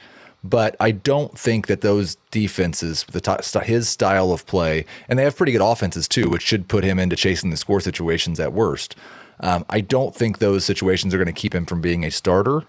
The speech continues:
or a top twelve guy. It's not something that's gonna make me worried about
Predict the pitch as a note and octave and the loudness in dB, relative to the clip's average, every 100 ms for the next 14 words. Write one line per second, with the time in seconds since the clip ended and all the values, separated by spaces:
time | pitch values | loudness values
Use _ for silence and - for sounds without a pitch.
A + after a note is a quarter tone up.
0 | _ - F#2+ E2+ - F2 - - F2+ D2+ | _ 0 0 2 0 -2 -4 -2 0 0
1 | D2 B1 B1+ A#2 B2+ - A#2 A2 F#2+ G#2 | -2 -6 -2 -2 0 0 0 0 0 0
2 | F#2 G2 - G2 F#2 G2 F#2+ F#2+ E2+ F2 | 2 0 0 -2 0 2 2 2 2 0
3 | E2+ - | 0 -6